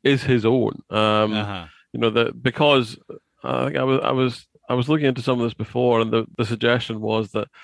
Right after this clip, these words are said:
Speaker 1: the Night's Watch are the kind of the dark side to the Kingsguard, who are, like, the,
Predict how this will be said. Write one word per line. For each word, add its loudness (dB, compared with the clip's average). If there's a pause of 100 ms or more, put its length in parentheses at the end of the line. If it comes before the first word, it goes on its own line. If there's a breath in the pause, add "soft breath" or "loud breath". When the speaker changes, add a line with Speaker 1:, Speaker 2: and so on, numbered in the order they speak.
(340 loud breath)
Speaker 1:
the 0
Night's 0
Watch -2
are 0
the -10 (120)
kind 0
of -2 (120)
the 0
dark 0
side 0
to -2
the -2
Kingsguard, -2
who -2
are, 0
like, -4 (120)
the, -4